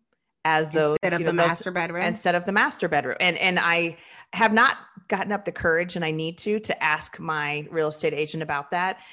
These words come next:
Speaker 1: Um, but there are so many things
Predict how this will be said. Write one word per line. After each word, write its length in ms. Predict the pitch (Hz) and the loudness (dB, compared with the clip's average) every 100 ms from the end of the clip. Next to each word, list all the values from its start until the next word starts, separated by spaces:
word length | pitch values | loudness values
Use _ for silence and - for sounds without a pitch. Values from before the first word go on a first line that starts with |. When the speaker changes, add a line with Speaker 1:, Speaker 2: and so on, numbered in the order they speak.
| - - - | -20 -12 0
Speaker 1:
Um, 540 | 165 156 147 143 151 - _ _ _ | 2 2 0 -6 -10 -14 _ _ _
but 220 | 190 196 - | 2 4 6
there 140 | 247 | 6
are 60 | 233 | 4
so 280 | - 277 | 2 0
many 220 | 349 311 202 | 0 -2 -2
things 640 | 202 185 180 180 - | -2 -2 -2 -4 -6